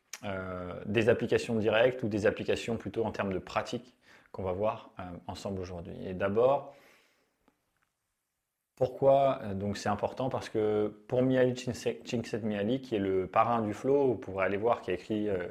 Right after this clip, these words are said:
les livres et qui a étudié la psychologie du flow, donc vous pouvez aller voir dans les autres épisodes, la seule manière de reprendre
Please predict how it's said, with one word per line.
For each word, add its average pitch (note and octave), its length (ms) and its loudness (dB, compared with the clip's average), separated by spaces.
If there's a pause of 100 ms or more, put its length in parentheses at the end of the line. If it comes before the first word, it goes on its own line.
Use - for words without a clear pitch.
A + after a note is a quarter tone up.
(100)
les G2 120 -4
livres G#2+ 280 0
et G2+ 60 -2
qui - 80 -8
a F#2+ 40 2
étudié G#2 300 -2
la F#2 80 -2
psychologie G2 500 -4
du G2+ 120 -4
flow, C3 240 0 (480)
donc A2 240 -2
vous G#2+ 80 -6
pouvez G2 220 2
aller G2 60 4
voir G2 160 4
dans F#2+ 80 -2
les F#2+ 200 -2
autres G2 160 0
épisodes, A#2 440 0 (680)
la G#2 160 -2
seule D3+ 320 2
manière C#3+ 380 2
de G#2+ 80 2
reprendre A#2 840 0